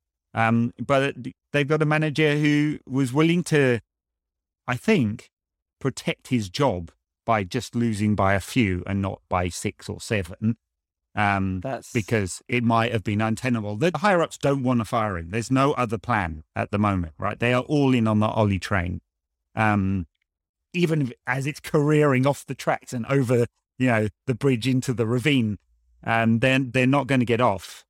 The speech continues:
Speaker 1: And, and, um, and I've lost my train of thought,
Speaker 2: It's
Speaker 1: but,
Speaker 2: careened into, it's
Speaker 1: but,
Speaker 2: careened
Speaker 1: um,
Speaker 2: off the tracks, and, yeah.
Speaker 1: it's careened. Yeah, and so has my train of thought. But yeah, the point I was trying to make is that, um, yeah, I don't think it's about heart or passion or, you know, anything like that, or spirit in this club.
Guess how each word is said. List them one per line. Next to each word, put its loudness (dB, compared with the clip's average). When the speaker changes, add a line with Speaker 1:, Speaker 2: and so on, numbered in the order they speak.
Speaker 1:
And, 2
and, 2
um, 2
and 2
I've 0
lost 2
my 0
train -4
of -10
thought, -2
Speaker 2:
It's -16
Speaker 1:
but, 4
Speaker 2:
careened -2
into, -4
it's 2
Speaker 1:
but, 2
Speaker 2:
careened -2
Speaker 1:
um, 0
Speaker 2:
off -4
the -12
tracks, -6
and, -6
yeah. -6
Speaker 1:
it's -8
careened. 2
Yeah, 2
and 0
so 0
has 4
my 0
train 0
of -2
thought. -20
But 2
yeah, 2
the -6
point 2
I 0
was -4
trying -2
to 0
make -4
is -2
that, -4
um, 0
yeah, 0
I -2
don't 2
think 0
it's -2
about 0
heart 0
or -6
passion -2
or, 0
you -2
know, -2
anything 2
like 2
that, 0
or -4
spirit 0
in -2
this 0
club. 0